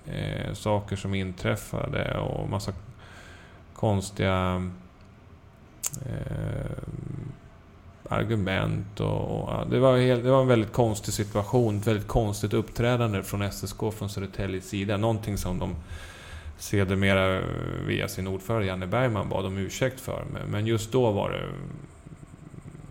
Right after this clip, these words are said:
irriterande, frustrerande och rent av smärtsamt hur de betedde sig. Eh,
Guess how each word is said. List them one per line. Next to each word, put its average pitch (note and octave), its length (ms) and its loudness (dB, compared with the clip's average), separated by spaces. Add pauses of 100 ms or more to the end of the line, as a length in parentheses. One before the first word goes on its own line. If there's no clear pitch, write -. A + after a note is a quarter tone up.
(340)
irriterande, G#2 640 2
frustrerande G2 680 -4
och F#2+ 100 -2
rent F#2+ 280 -4
av G2 80 -4
smärtsamt - 840 -8
hur G#2+ 100 -6
de G2 180 -6
betedde G2+ 400 -4
sig. G#2 160 -8 (460)
Eh, G2 380 -8